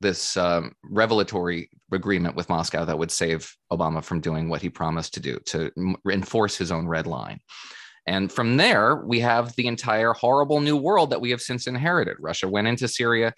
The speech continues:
did not remove chemical weapons, but provided, uh, the Assad regime with enough space to be able to crush resistance, the legitimate resistance against his government, gave isis a free hand in eastern Ukraine or eastern Syria,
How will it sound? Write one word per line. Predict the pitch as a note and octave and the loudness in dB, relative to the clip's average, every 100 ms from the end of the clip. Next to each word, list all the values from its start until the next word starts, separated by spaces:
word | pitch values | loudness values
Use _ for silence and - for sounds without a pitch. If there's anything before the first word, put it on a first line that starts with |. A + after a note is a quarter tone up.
| - _ - | -10 _ 0
did | B2 | 2
not | C3+ C3 C3 - - | 4 4 4 0 -4
remove | A#2 A#2+ A#2 | 0 2 0
chemical | - A2 A2 G#2+ | 0 -2 -2 -2
weapons, | G2+ G2 F#2+ F#2+ | -2 -2 -4 -4
but | F#2 | -6
provided, | G2+ F#2 G2+ G2+ F#2+ - _ _ _ - - | -2 2 4 4 2 -4 _ _ _ -6 -2
uh, | F2+ F2+ | 0 0
the | E2+ | 0
Assad | E2+ G2+ F#2 | 0 0 0
regime | F2+ F2+ F#2 F#2 | 0 -2 -2 -2
with | E2 F2+ | -4 -4
enough | E2+ - | -4 -4
space | - C3 B2 - - | -4 0 0 0 -4
to | E2+ | -4
be | F2 | 0
able | F2 F2+ | 0 -2
to | E2+ - E2+ D#2+ - _ | -4 -2 0 -2 -4 _
crush | - B2 B2 - | -4 0 0 0
resistance, | G2 F#2+ A2+ - B2 A#2+ - - _ _ | -2 0 0 0 -2 -2 -4 -8 _ _
the | F2+ | -4
legitimate | F2+ G#2 C3+ B2+ | 0 2 2 2
resistance | G#2 G#2+ - G2 G2+ | 2 0 0 -2 -2
against | G2 F#2 | -2 -2
his | F2+ | -4
government, | E2+ F#2 F#2 F2+ - - _ | 0 0 0 -4 -8 -20 _
gave | F2+ E2+ - | 0 0 2
isis | G#2+ B2 B2+ | 0 0 -2
a | A#2 | -2
free | - A2+ G#2 | 0 0 2
hand | G#2+ G2+ G2+ | 2 2 0
in | - - | -4 -8
eastern | A2 - A#2 | -6 -4 0
Ukraine | G#2 F#2 G#2 F#2 F#2 - - | 0 0 0 0 0 -2 0
or | |
eastern | G2+ G2+ G2+ | 0 0 -2
Syria, | - G#2 G2 F2+ | 0 2 2 2